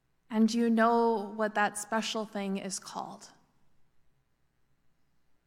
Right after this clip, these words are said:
Yes, it's the Holy Spirit. I heard somebody say it. Good job. Yay. <laughs>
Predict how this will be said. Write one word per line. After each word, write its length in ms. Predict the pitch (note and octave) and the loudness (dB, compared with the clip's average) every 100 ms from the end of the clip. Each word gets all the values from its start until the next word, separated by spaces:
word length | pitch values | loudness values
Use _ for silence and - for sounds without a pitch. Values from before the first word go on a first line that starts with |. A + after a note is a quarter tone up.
| _ _ _ _ _ _ _ - | _ _ _ _ _ _ _ -4
Yes, 260 | E4+ D4 - | -2 -2 -4
it's 200 | - - | -10 0
the 100 | F4+ | 6
Holy 440 | F4 F#4+ G4+ G4+ | 8 8 8 8
Spirit. 760 | G4+ G#4 F#4 G4+ F#4 A#3+ - - - - _ _ _ | 4 2 2 4 6 4 2 -6 -14 -20 _ _ _
I 120 | D4+ | 6
heard 200 | F#4+ F#4+ | 8 6
somebody 380 | F#4+ F4+ F4+ F4 | 6 8 8 8
say 420 | E4+ D#4 D4+ A#3 | 6 6 8 6
it. 120 | E3+ - - - | 4 -2 -16 4
Good 180 | G4 D#4 | 4 8
job. 640 | E4 C4+ B3 F#3+ F#3+ G#3 - - - - - _ _ - | 10 12 10 8 0 -6 -10 -20 -20 -20 -20 _ _ 2
Yay. 720 | F4 G4 F#4 E4 A#3 G3 G3+ - - | 6 8 8 6 6 6 6 2 0
<laughs> 580 | D4 E4+ C4+ C4 B3+ | 4 6 4 2 -2